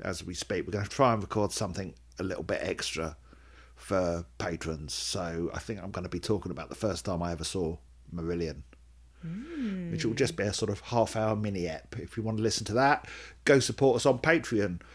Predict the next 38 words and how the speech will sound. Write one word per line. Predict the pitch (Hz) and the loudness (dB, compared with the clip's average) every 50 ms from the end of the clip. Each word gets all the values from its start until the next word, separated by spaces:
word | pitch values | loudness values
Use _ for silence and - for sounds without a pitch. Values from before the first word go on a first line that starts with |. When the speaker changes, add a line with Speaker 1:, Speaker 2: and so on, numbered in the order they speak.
| - - - - | -20 -20 -8 2
Speaker 1:
dot | - 131 131 - - | 6 6 6 6 4
com | - - 151 143 131 131 127 117 | 6 8 8 8 8 6 2 2
slash | - - 139 127 127 120 - - - 110 - - - - - - - | 2 4 6 6 6 4 2 -4 -4 -6 -10 -18 -20 -20 -18 -8 -4
Mister | 120 127 - - | -4 -2 0 2
Biffo, | - 131 120 - 104 92 92 - | 2 2 2 2 0 0 0 -2
M | - 104 95 87 | -2 -4 -4 -4
R | 90 90 92 90 | -4 -4 -4 0
B | - 110 104 | 2 2 4
I | 104 101 | 4 2
F | 92 104 | 2 0
F | 95 85 98 98 - - | 0 0 0 -2 0 0
O. | 113 110 110 107 | 0 2 2 2
There'll | 98 101 98 87 | 2 0 -2 -2
be | - 95 95 95 98 92 80 - 80 | -2 -4 -4 -4 -4 -6 -8 -8 -8
links | 98 90 85 67 - - - | -8 -8 -6 -6 -8 -6 -6
in | 85 85 | -4 -4
the | 85 85 80 - - - - - - - - | -6 -6 -8 -12 -16 -20 -20 -20 -18 -12 -12
episode | - - - - 87 82 - | -10 -10 -8 -8 -8 -8 -8
description. | - - - - 78 69 - - 69 - - - - - - - - - - | -8 -12 -8 -8 -8 -8 -8 -10 -12 -12 -16 -20 -20 -16 -16 -14 -12 -4 4
So | - 185 165 135 113 - | 6 8 8 8 6 4
enough | 139 151 185 196 - - - | 4 6 6 6 6 6 8
waffle. | 147 127 - - 127 123 151 175 - - - - - - - - - - - - - - - - - - - - - | 8 8 8 8 8 8 8 6 2 -6 -18 -20 -20 -20 -20 -20 -20 -20 -20 -20 -20 -20 -20 -20 -20 -20 -20 -20 -16
Shall | - - - 156 170 165 | -8 0 2 2 4 4
we | 156 147 | 2 0
crack | - - 151 131 120 - 143 | 0 -2 -2 -2 0 4 4
on | 123 117 113 | 4 4 4
with | 110 110 | 2 0
some | - - 123 123 | 0 0 0 0
letters? | 127 123 117 - - 87 73 - - - - - - - - - | 0 -2 -2 -2 -4 -4 -4 -6 -10 -12 -12 -16 -20 -20 -14 -10
Speaker 2:
Let's | 175 175 180 190 180 - - - - - - - | -6 -2 0 0 0 -2 -2 -6 -6 -4 -4 -6
do | - - 165 143 143 147 | -6 -4 -4 -4 -2 -4
it. | - - - - - - - - - - - - | -6 -6 -8 -10 -14 -18 -20 -18 -18 -18 -12 -6
Speaker 1:
Shall | - - 190 185 | 2 8 8 10
I | |
do | 175 170 175 | 12 12 10
the | 156 | 8
first | - - 151 139 127 - - | 10 10 10 10 10 8 6
one? | 127 127 123 123 147 - | 6 6 6 4 -2 -10